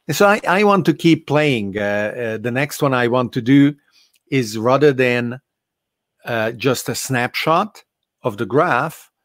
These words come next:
I want to embed into the newsletter a gif,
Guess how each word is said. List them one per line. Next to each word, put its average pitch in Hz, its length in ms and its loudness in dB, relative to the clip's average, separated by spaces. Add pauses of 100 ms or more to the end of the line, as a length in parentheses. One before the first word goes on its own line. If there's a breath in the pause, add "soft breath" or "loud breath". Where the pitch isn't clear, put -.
(340)
I 127 160 -2
want 127 320 -2
to 120 360 -2 (220)
embed 131 580 0
into 127 320 -4
the 110 180 0
newsletter 117 840 0 (520)
a 123 100 -4
gif, 117 540 -2